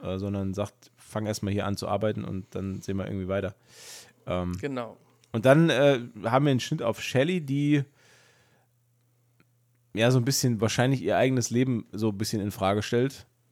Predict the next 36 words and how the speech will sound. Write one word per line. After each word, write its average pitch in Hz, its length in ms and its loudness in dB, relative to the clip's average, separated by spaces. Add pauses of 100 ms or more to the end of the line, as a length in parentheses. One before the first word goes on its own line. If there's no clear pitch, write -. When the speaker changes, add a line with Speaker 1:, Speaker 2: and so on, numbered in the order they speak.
(140)
Speaker 1:
Aktuell, 117 500 -2
sie 113 120 -2
ist 127 100 -4
sowieso, 113 240 -2
Speaker 2:
Zu- 127 240 0 (260)
Speaker 1:
ähm, 101 460 0
sehr, 113 240 2
sehr 107 220 -2
unglücklich, 120 580 -4 (120)
wie 113 180 -8
es 107 120 -4
im 135 80 2
Speaker 2:
Ja. 117 140 4
Speaker 1:
Moment 107 160 0
ist. - 280 -6 (360)
Außer 123 340 6
wenn 110 100 2
Speaker 2:
Ja, 110 60 4
gut. 98 100 -2
Speaker 1:
natürlich 92 200 -6
Bobby 101 240 0
da 85 180 0
ist, 87 140 -4
um 92 180 -6
sie 87 120 -8
abzulenken. 92 520 -10 (1080)
Speaker 2:
Ja, 117 160 -14
man 123 160 -4
kann, 160 200 4
man 156 160 0
kann's 156 240 -2
ja 135 140 0
auch 139 140 -2
nicht 156 140 -4
verübeln, 151 560 2
ne? 127 260 -2